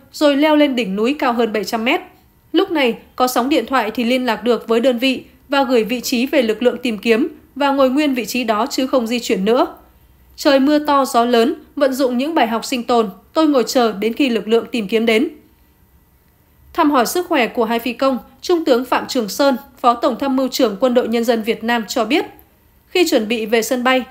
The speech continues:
hai phi công phát hiện một càng phải phía sau không bung, trong khi hai càng trước và càng trái phía sau đã sẵn sàng để đáp đất. Trong các phương án đưa ra, thậm chí phi công đã tạo sự quá tải lớn kéo gập gần như phá máy bay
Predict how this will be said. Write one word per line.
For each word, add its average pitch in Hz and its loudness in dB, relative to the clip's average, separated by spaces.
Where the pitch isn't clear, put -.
hai 339 -2
phi 320 2
công 302 0
phát 359 0
hiện 247 0
một 226 0
càng 226 -2
phải 214 -2
phía 240 -2
sau 247 -2
không 240 0
bung, 269 4
trong 330 0
khi 330 4
hai 285 2
càng 226 -4
trước 381 -2
và 233 2
càng 220 -4
trái 226 0
phía 254 -2
sau 247 0
đã 226 0
sẵn 262 -4
sàng 233 0
để 202 -4
đáp 247 0
đất. 349 4
Trong 330 2
các 370 -2
phương 302 2
án 247 0
đưa 277 2
ra, 262 -2
thậm 285 2
chí 285 0
phi 302 2
công 277 0
đã 262 0
tạo 262 0
sự - -2
quá 240 2
tải 240 0
lớn 226 0
kéo 254 0
gập 269 0
gần 220 0
như 247 0
phá 220 -2
máy 247 -2
bay 269 0